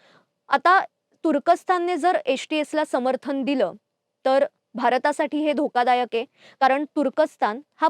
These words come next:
पाकिस्तानला अनुकूल असा देश आहे. अजून दुसरी महत्त्वाची गोष्ट म्हणजे भारताने सिरियामध्ये अनेक मोठ्या पद्धतीने गुंतवणूक केली आहे,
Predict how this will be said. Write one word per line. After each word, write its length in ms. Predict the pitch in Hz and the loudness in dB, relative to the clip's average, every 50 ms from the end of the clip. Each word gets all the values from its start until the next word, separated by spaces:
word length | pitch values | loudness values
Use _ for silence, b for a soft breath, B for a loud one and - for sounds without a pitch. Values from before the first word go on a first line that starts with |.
| - - | 2 2
पाकिस्तानला 720 | 294 233 - - 302 294 - - 311 262 240 226 233 294 - _ - | 0 0 0 -2 -8 -8 -4 -4 -4 -2 0 0 -2 -2 -4 _ -6
अनुकूल 400 | 269 277 285 294 - 320 320 285 | -4 -2 -2 -2 -2 -2 0 0
असा 220 | 226 220 - 240 | -2 0 -2 -2
देश 280 | 208 196 208 208 - 240 | -2 -2 -4 -4 -4 -8
आहे. 200 | 202 180 196 196 196 _ _ _ - | -10 -8 -10 -12 -14 _ _ _ 0
अजून 380 | 262 277 240 320 359 370 370 | 0 2 2 2 -2 0 0
दुसरी 300 | 349 349 - - - 359 | -2 -4 -4 -2 -4 -2
महत्त्वाची 460 | 330 339 330 330 - 320 311 - 320 330 | -2 -2 -4 -4 -2 -2 -4 -2 -4 -4
गोष्ट 300 | 269 294 269 - - 320 | -4 -4 -4 -4 -6 -4
म्हणजे 300 | 294 302 285 269 311 311 | -4 -4 -4 -2 -4 -4
भारताने 580 | 247 254 262 226 240 269 - 294 285 269 285 294 | -2 -2 -2 -2 -2 -2 -2 -4 -4 -4 -4 -6
सिरियामध्ये 720 | - - 285 269 247 254 277 294 311 294 254 208 240 214 262 - _ _ _ b b b b b b b | -6 -6 -6 -4 0 0 0 0 0 -2 -4 -6 -6 -8 -10 -10 _ _ _ b b b b b b b
अनेक 300 | 277 285 311 339 - 302 | 0 0 0 -2 -4 -4
मोठ्या 440 | 285 294 254 220 - 269 294 294 - - _ _ - - | -4 -4 -4 -4 -2 0 0 0 0 -4 _ _ -8 -8
पद्धतीने 440 | 262 208 208 285 - - 277 269 | -8 -6 -4 -6 -4 -4 -4 -4
गुंतवणूक 520 | 285 - 262 240 226 - 262 269 277 285 - - | -2 -4 -4 -6 -2 -2 -2 -2 -2 -4 -6 -2
केली 220 | 254 226 202 202 202 | -4 -2 -2 -2 -4
आहे, 80 | 190 | -4